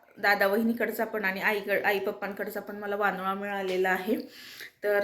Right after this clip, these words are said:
तो मी सगळं आता काढून ठेवला आणि तुम्हालाही दाखवते. अ, इकडे हे गुणगुणने पाठवलेलं, म्हणजे दादा वहिनी गुणगुण, एकच गुणगुणला सांगितलेलं होतं.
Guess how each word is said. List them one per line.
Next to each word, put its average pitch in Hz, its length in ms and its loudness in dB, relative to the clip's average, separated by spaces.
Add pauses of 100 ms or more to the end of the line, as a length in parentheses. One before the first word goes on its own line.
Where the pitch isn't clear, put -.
तो 202 60 0
मी 208 100 -2
सगळं 220 260 0
आता 208 260 4
काढून 240 580 6
ठेवला 247 260 2
आणि 190 160 -2
तुम्हालाही 233 420 -2
दाखवते. 208 600 -2 (1400)
अ, 208 340 -2
इकडे 240 280 4
हे 269 160 6
गुणगुणने 226 500 4
पाठवलेलं, 208 560 2
म्हणजे 240 200 6
दादा 202 300 4
वहिनी 220 360 0 (140)
गुणगुण, 202 320 0
एकच 190 240 -2
गुणगुणला 196 420 0
सांगितलेलं 208 560 2
होतं. 220 220 0